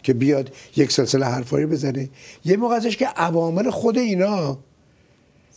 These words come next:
که رسوا شدن و همه می‌دونن که اینا جاسوسان اونا هستن،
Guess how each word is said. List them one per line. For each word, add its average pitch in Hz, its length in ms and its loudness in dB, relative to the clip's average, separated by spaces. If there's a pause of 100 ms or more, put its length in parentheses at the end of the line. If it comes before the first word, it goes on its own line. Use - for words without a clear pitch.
که - 200 2
رسوا 160 640 2
شدن 135 480 -2 (640)
و 160 100 2
همه 160 280 2
می‌دونن 208 560 0
که 196 100 -2
اینا 180 180 2
جاسوسان 156 600 0
اونا 151 260 2
هستن، 180 480 -2